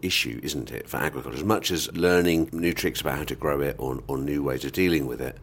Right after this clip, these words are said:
if there was a, an idea, an innovation to perhaps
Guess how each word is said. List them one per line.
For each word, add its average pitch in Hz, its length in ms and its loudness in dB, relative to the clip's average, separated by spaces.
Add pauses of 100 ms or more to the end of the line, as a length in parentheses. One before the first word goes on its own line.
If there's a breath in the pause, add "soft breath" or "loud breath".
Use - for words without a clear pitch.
if 110 200 -4
there 120 160 4
was 98 220 4
a, 85 320 4
an 82 120 -4
idea, 87 760 4
an 73 160 -2
innovation 80 840 0
to 73 440 -2
perhaps 73 760 -4